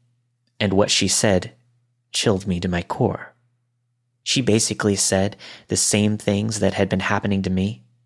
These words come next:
relentless messages, the crying on the phone. It all happened with her. Alarmingly,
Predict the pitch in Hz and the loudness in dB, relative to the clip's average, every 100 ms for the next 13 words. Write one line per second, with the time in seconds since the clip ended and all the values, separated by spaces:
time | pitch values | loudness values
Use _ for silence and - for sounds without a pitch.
0 | - 98 95 - 95 - 98 98 - 101 | -2 2 2 0 -2 0 0 2 0 0
1 | 113 117 - - _ _ _ - - - | 0 -2 -4 -8 _ _ _ -14 -4 2
2 | 202 98 101 98 95 98 101 120 - _ | 4 4 4 2 2 2 2 -2 -10 _
3 | _ _ _ _ - 98 98 104 104 - | _ _ _ _ 2 4 4 2 0 0
4 | 101 101 - 110 98 _ _ _ - - | 2 2 2 -2 -2 _ _ _ -18 -16
5 | - - _ - 95 90 95 113 90 90 | -16 -20 _ -2 2 4 4 4 2 0
6 | 87 92 - | -4 -6 -10